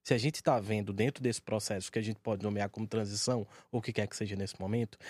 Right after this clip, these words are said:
isso não significa e não se opõe a um período de estabilidade no passado. Muito pelo contrário, a base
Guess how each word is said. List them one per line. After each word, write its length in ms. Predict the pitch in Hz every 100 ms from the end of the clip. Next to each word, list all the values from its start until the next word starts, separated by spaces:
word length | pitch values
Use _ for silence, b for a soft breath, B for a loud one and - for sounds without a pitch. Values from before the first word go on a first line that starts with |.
| B B B _
isso 240 | 294 330 302
não 80 | 320
significa 600 | 294 277 214 - 202 214
e 20 |
não 100 | 202
se 160 | 202 262
opõe 520 | - - 156 208 131
a 140 | 139 165
um 140 | 202
período 340 | 220 165 180
de 140 | 180 208
estabilidade 720 | 208 254 226 247 175 160 175
no 80 | 208
passado. 500 | 330 330 - 147 143
Muito 180 | 165 -
pelo 140 | 240
contrário, 480 | - 262 - 143 156
a 60 |
base 520 | 175 135 180 214 143